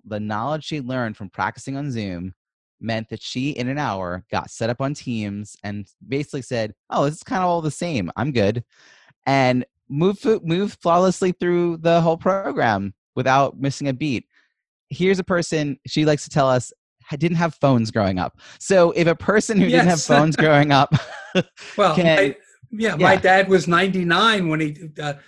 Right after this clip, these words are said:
Speaker 2: almost a hundred. And he died a month and a, two and a half months ago. Uh, there, and he was high into technology.
Speaker 1: Yeah. Yeah. That's wonderful. That's wonderful. So I just think that, you know, d-, with it's the practice of doing it that helped her get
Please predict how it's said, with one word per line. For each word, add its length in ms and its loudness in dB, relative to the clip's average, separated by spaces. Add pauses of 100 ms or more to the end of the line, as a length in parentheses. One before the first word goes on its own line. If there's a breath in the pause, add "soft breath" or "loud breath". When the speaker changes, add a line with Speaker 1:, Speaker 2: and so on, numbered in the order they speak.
(120 soft breath)
Speaker 2:
almost 380 2
a 60 -2
hundred. 420 0 (420)
And 100 -2
he 60 -2
died 320 0
a 60 2
month 220 -2
and 120 -2
a, 120 -6 (180 loud breath)
two 140 0
and 100 0
a 20 0
half 200 2
months 280 -4
ago. 220 -12 (520 soft breath)
Uh, 340 -6 (160)
there, 240 -4 (220)
and 120 0
he 140 -4
was 260 -4
high 300 -2
into 240 -2
technology. 680 -10 (440)
Speaker 1:
Yeah. 160 -6 (580)
Yeah. 180 -6 (140)
That's 200 -8
wonderful. 540 -6 (280 soft breath)
That's 180 -6
wonderful. 280 0
So 140 -2
I 120 4
just 120 -4
think 180 -4
that, 220 0 (240 soft breath)
you 120 -2
know, 120 2
d-, 300 -16
with 160 0
it's 120 -6
the 80 -2
practice 480 -2
of 140 -6
doing 320 -2
it 100 -4
that 120 -2
helped 260 -4
her 80 -2
get 180 -4